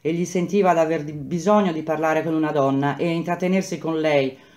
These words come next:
su tutt'altre cose che non fossero la politica, il lavoro, la scomparsa di un amico.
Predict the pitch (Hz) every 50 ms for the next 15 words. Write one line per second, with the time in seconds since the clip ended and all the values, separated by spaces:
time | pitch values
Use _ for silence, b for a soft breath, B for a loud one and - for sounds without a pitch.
0 | B B B B B - - 165 160 175 165 - - 190 180 180 - - 180 -
1 | 190 175 156 139 139 139 156 151 151 147 147 - 151 143 143 - 151 147 151 156
2 | 147 151 160 160 160 170 160 143 - 139 135 - 127 139 147 147 143 156 160 156
3 | 139 131 131 127 120 B B B B B B 151 147 - - 170 165 165 165 151
4 | 147 143 - 147 147 143 143 143 143 143 135 131 139 147 131 120 - -